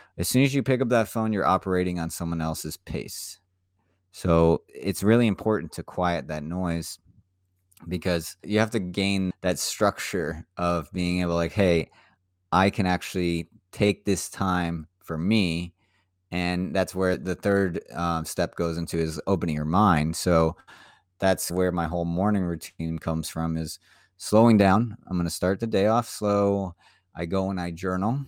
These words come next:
and, and it's in a quiet setting. I usually go by the beach down in Florida here. And then I write. And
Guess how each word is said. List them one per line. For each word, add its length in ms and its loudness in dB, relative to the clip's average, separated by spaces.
and, 200 -2
and 280 -2
it's 220 -4
in 80 -2
a 60 -4
quiet 420 2
setting. 340 0
I 60 0
usually 220 0
go 80 0
by 120 0
the 80 -2
beach 600 -8
down 200 -6
in 60 -10
Florida 360 -2
here. 340 -6
And 220 2
then 240 0
I 300 0
write. 540 0
And 360 -4